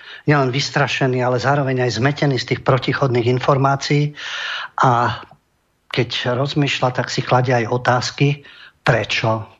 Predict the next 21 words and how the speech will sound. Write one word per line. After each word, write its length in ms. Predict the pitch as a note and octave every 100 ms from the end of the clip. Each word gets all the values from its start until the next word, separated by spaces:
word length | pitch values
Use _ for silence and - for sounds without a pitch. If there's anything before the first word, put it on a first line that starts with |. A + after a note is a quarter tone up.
| _ _ - - - _ _ -
komu 480 | C3+ A#2+ A2 G#2 - _ _ _
to 160 | - A2
môže 320 | A2 A2 A2
prospievať, 720 | - A2 - A#2+ A2 A2+ A2
nemusí. 640 | C3+ C3 A2+ - - G#2+ - - - -
Je 160 | C#3
to 160 | D3+ C#3+
prirodzený 640 | - C3 B2 A#2 A#2+ A2
proces, 480 | A2 A2+ G#2 A#2+ A2
nie 240 | C#3+ D3+ B2+
je 40 |
to 80 | C3
prirodzený 560 | - B2+ A#2+ A2+ A#2 A2+
proces. 560 | A#2 A2 - A2+ A2+ - - - - -
Porovnávať 640 | D#3+ E3 D3 C3+ C3 C3 B2+
s 20 |
minulosťou, 540 | B2+ B2 A2+ - A#2+
ako 160 | A#2 B2
sa 160 | -
riešili 480 | A#2 A#2+ - B2 A#2+
rôzne 320 | A2+ A#2 A#2